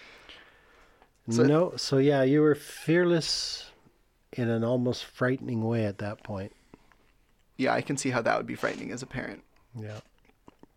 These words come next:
Speaker 2: And you were, you had something for animals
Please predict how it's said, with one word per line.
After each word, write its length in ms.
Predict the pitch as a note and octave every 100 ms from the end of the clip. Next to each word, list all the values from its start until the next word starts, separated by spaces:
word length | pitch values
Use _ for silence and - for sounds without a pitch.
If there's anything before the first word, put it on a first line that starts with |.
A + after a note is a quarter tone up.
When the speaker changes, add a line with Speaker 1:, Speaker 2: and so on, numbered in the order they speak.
| _ -
Speaker 2:
And 200 | D#3+ F3
you 80 |
were, 200 | F#3 E3 D3 - - - - _ _ _ _ _ _ _ -
you 180 | C3+
had 360 | C3+ A2 F3 F#3+
something 340 | - D#3+ D3+ C#3
for 180 | - B2
animals 720 | G#2+ A2+ A2 A2+ G#2 -